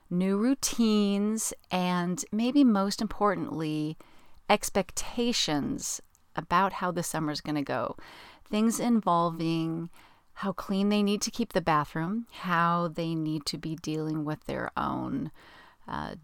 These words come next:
dishes, and that every time you plop down on the couch and throw the throw pillows onto the floor and grab a quilt, you don't get just to throw the quilt on the floor and then walk away. Because I have this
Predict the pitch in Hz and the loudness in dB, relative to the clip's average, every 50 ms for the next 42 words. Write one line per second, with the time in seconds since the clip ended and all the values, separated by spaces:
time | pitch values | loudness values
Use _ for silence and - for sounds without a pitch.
0 | 160 165 - 233 254 262 262 - - - 247 240 233 233 226 226 226 226 220 208 | -10 -2 4 6 8 8 8 6 4 4 4 6 6 6 6 6 4 4 2 0
1 | 214 - - - - 160 160 160 156 160 156 156 156 - - 156 - - - 190 | -2 -4 -4 -4 -2 -2 0 0 0 0 0 -2 -2 -2 -4 -4 -2 0 0 2
2 | 233 262 - 277 302 311 330 311 - - 277 269 - - 226 226 220 208 202 - | 2 2 4 4 4 6 4 4 4 4 4 4 6 4 4 4 4 2 2 -2
3 | - - 240 226 220 214 - - - 180 - - 185 180 175 165 165 - - - | 0 2 4 4 4 2 0 -2 -2 -2 0 0 0 0 0 0 -4 -4 0 2
4 | 202 208 233 - - 240 233 226 214 214 214 214 202 - - - 175 180 185 185 | 4 4 4 4 2 2 4 4 4 4 4 2 0 0 4 4 4 6 4 2
5 | - 175 185 - - - - 190 185 180 175 170 165 170 175 - - 175 175 170 | 0 -2 -4 -4 -4 -4 0 2 4 4 4 4 4 2 0 0 -2 -2 0 0
6 | 175 170 175 - - - - - - 330 302 220 196 185 180 - - - - - | 0 0 0 -2 -6 -8 -4 2 6 10 10 10 10 10 6 2 -6 -8 -12 -16
7 | - - - - - - - - 202 208 175 - 226 233 262 277 - 262 - - | -16 -16 -18 -18 -20 -14 -4 -2 0 2 4 6 8 8 8 8 6 4 2 2
8 | 208 - - - - 185 180 - 185 175 170 180 - - - - - 254 285 277 | 0 -2 -4 -4 -6 -6 -6 -4 -2 -2 -2 -4 -6 -8 -4 2 4 4 6 6
9 | - 254 233 196 190 - - 175 170 160 165 160 156 - - 185 180 175 175 170 | 6 4 4 2 0 -2 -2 -2 0 0 2 0 0 -2 -2 0 0 2 2 2
10 | 175 165 165 160 - - 165 147 127 - - - - - - - - 165 151 - | 4 4 4 2 2 0 0 0 0 -2 -2 -6 -8 -12 -14 -12 -8 -8 -8 -8
11 | - - - - 180 170 170 156 - 185 170 180 175 - - - - | -10 -8 -6 -6 -4 -4 -6 -6 -6 -6 -4 -2 -2 -2 -2 -4 -6